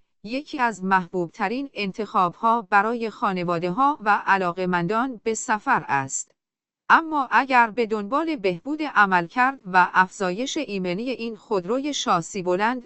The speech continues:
هستید، انتخاب و خرید لاستیک مناسب یکی از مهمترین تصمیم هاست.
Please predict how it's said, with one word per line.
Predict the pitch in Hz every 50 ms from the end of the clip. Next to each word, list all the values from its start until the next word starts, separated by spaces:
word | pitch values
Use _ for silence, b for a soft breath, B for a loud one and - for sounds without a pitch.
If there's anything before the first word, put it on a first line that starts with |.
| - -
هستید، | 220 185 175 - - 330 320 330 339 349 294 _ _ _ _ _
انتخاب | - 208 196 180 - 226 214 - 220 233 277 311 302 _ -
و | 202 220 214
خرید | 214 - - 226 196 226 262 262
لاستیک | 311 294 247 220 196 175 165 - - - 311 320 -
مناسب | 349 302 247 220 196 180 175 165 - - 311 311 320 277 247
یکی | 208 226 277 311 - - 302
از | 226 214 214 190 180 185
مهمترین | 185 196 190 196 202 180 170 - - 202 202 311 320 247 -
تصمیم | - - 196 170 - - 196 180 175 165 156
هاست. | 156 214 160 117 113 - - - -